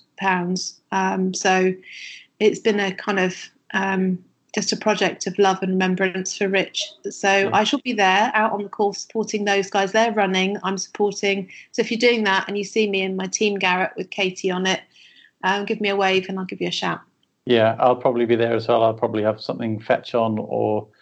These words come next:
Speaker 2: or I'll be the one standing next to Katie. Um, <laughs> and, um, yeah, just give us a shout and we'll give you a big old heave back. Um, and good luck with all that and wherever you're racing. So, um, right, let's, let's get out of here, Katie.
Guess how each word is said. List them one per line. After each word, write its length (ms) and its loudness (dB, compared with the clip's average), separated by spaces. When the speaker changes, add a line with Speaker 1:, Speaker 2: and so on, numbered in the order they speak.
Speaker 2:
or 160 4
I'll 80 4
be 100 0
the 80 0
one 140 0
standing 340 -2
next 200 -4
to 60 -16
Katie. 540 -4
Um, 480 -4
<laughs> 220 -20
and, 400 -6
um, 240 2
yeah, 140 4
just 200 -4
give 140 0
us 160 -2
a 60 -4
shout 260 2
and 140 -6
we'll 100 -4
give 160 -2
you 120 0
a 60 0
big 160 0
old 320 2
heave 300 -2
back. 360 -2
Um, 520 -4
and 140 -4
good 160 2
luck 220 2
with 100 -2
all 140 6
that 200 6
and 140 -2
wherever 300 4
you're 160 4
racing. 420 -2
So, 420 -4
um, 580 0
right, 280 4
let's, 360 -2
let's 180 -2
get 160 2
out 140 4
of 60 2
here, 140 2
Katie. 480 -4